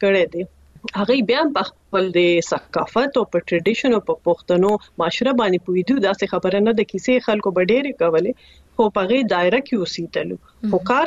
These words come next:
Speaker 1: کول خو لازم دی او خپل معاشره، آه، د پاره تش دا نه چې خپل ذات د پاره چې زما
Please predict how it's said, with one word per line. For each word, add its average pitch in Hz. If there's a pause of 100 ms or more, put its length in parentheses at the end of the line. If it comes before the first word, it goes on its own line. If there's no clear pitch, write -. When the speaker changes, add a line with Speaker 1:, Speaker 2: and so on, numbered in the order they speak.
Speaker 1:
کول 240
خو 208 (520)
لازم 185 (100)
دی 269
او 196
خپل 247
معاشره، 247 (360)
آه، 185
د 185 (120)
پاره 190
تش 254
دا 254
نه 320
چې 233
خپل 202
ذات 220 (100)
د 190
پاره 175
چې 180
زما 180